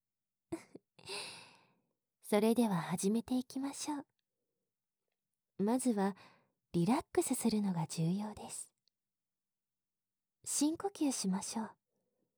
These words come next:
鼻から深く息を吸って、ゆっくり吐く。じっくりと息を吐き切ったら、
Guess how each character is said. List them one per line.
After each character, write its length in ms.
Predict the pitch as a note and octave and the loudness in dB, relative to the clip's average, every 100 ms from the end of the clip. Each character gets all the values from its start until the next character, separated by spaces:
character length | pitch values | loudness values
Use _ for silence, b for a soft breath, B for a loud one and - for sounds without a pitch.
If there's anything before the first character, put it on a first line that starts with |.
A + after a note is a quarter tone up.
| _ _ _ _ _ _ _ _ _ _ _ _ _ _ _ _ _ | _ _ _ _ _ _ _ _ _ _ _ _ _ _ _ _ _
鼻 340 | - F3+ A#3 C4 | -2 2 2 2
か 200 | - B3+ | 0 0
ら 180 | B3+ | -2
深 320 | B3 - - D#4+ | -4 -2 0 2
く 140 | A#3+ | 2
息 360 | G#3+ A3+ B3+ G3+ | 2 0 0 0
を 40 | |
吸 20 | |
っ 40 | F#3 - - _ - | -2 -10 -16 _ -16
て、 60 | - - _ _ _ _ _ _ _ _ _ _ - | -14 -16 _ _ _ _ _ _ _ _ _ _ -2
ゆ 100 | F3+ | -2
っ 40 | - _ _ _ | -2 _ _ _
く 160 | - | -2
り 160 | D4+ C#4+ | 0 0
吐 280 | - - - | -4 -8 -10
く。 180 | - _ _ _ _ _ _ _ _ _ _ _ _ _ _ _ _ _ _ _ _ _ _ | -20 _ _ _ _ _ _ _ _ _ _ _ _ _ _ _ _ _ _ _ _ _ _
じ 120 | G#3+ | -2
っ 60 | G#3+ _ _ _ _ | -2 _ _ _ _
く 140 | - | 2
り 120 | D4+ | 4
と 160 | - G3+ | 4 4
息 380 | A3+ - A#3 F#3+ | 4 2 2 2
を 60 | |
吐 280 | F#3 F#3 - | 0 -6 -8
き 60 | - | -12
切 160 | - | -8
っ 40 | B3+ _ | -8 _
た 120 | A3 | -4
ら、 240 | G3+ G3 | -2 -4